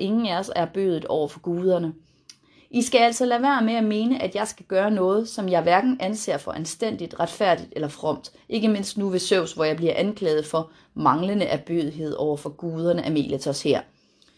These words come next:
Hvis jeg nemlig bare overtaler jer, og med mine bønner lægger pres på jer i strid med jeres dommered, vil jeg jo åbenlyst lære jer ikke at tro på gudernes eksistens,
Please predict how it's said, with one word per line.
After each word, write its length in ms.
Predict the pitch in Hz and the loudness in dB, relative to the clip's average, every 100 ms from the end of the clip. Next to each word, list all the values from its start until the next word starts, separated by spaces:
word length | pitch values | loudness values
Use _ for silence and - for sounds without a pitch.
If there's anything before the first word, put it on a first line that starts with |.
| _ - - | _ -12 -4
Hvis 180 | 233 | 2
jeg 80 | 302 | 6
nemlig 280 | 285 277 294 | 6 6 4
bare 380 | 233 240 262 254 _ - | 4 4 2 -2 _ 0
overtaler 720 | 208 285 349 - 190 147 147 | 2 4 0 0 0 0 -2
jer, 280 | 165 156 196 - _ _ _ _ _ - | -2 -2 -4 -10 _ _ _ _ _ 4
og 160 | 214 | 6
med 80 | 226 | 6
mine 280 | 226 233 247 | 4 4 0
bønner 460 | - 196 208 285 | 0 0 2 2
lægger 200 | 262 202 | 2 2
pres 400 | 196 - 254 294 | -2 -2 0 0
på 200 | - 202 | -2 -2
jer 120 | 185 185 | -2 -2
i 80 | |
strid 380 | 208 - 311 320 | -4 -8 -4 0
med 120 | 220 | 2
jeres 180 | 180 165 | 2 0
dommered, 520 | - 175 226 233 190 180 - _ | 0 0 0 0 0 -2 -8 _
vil 120 | 240 | 4
jeg 100 | 240 | 6
jo 80 | 226 | 6
åbenlyst 640 | - 247 339 285 214 - - _ | 4 2 4 2 2 -6 -20 _
lære 340 | 180 208 247 277 | -2 0 2 4
jer 160 | 190 165 | 4 4
ikke 280 | - 254 302 | 0 0 0
at 80 | - | -4
tro 300 | - 240 - | -6 -8 -6
på 60 | 208 | -6
gudernes 540 | 202 208 226 233 202 - | -4 0 2 2 -2 -6
eksistens, 680 | 180 196 - 202 - - | -6 -6 -4 -6 -6 -10